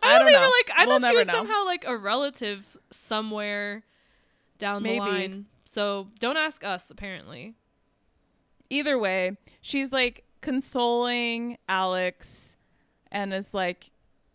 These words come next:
Speaker 2: "You need to just fly over to England and, like,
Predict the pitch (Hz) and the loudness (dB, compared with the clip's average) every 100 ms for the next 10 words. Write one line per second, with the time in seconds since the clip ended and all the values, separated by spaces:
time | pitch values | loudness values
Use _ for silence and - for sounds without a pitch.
0 | _ 233 262 277 285 247 220 - - 196 | _ -6 -2 -2 -4 -6 -8 -10 -10 -4
1 | 196 196 190 190 180 185 175 185 - 175 | -2 -2 0 -2 -4 -10 -12 -14 -14 -14
2 | 175 160 156 160 - 156 165 151 147 - | -10 -10 -10 -12 -14 -14 -12 -12 -14 -16